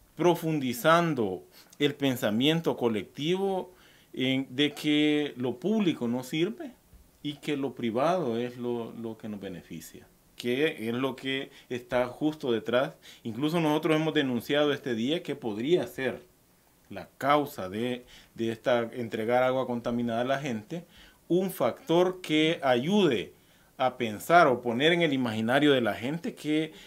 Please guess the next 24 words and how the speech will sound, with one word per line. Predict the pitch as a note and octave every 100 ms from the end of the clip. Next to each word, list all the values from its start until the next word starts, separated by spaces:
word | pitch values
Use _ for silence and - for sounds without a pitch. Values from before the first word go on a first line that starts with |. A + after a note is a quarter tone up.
| C3+
que | C#3 D3 D#3 D#3
anda | C#3 E3+ F#3 D3+
es | C3
incompetente, | C3 B2 B2+ B2 E3 A#3 B3 B3+ D#4 -
que | - A#2
anda | A#2+ D3 C3+
es | A#2+
inútil, | B2+ D#3 C#4 - B3+ G#3
que | A#2+
anda | A#2 B2+
es | B2
corrupta | E3 F#3 B3+ C#4 - D#4+ - - _
y | G3+ G#3
que | - E3+ A3+ - - _ _ _
por | - D#3
eso | D3 D#3+ - G#3+ G#3 - -
lo | D3 C#3+
público | D#3+ F#3+ G#3 E3+
es | C3
malo. | E3+ D4 A3 F#2 - _ _ _ _ _
Es | C#3
decir, | C#3+ C3+
anda | G#3 C4 A3+
es | A#3 A#3+ -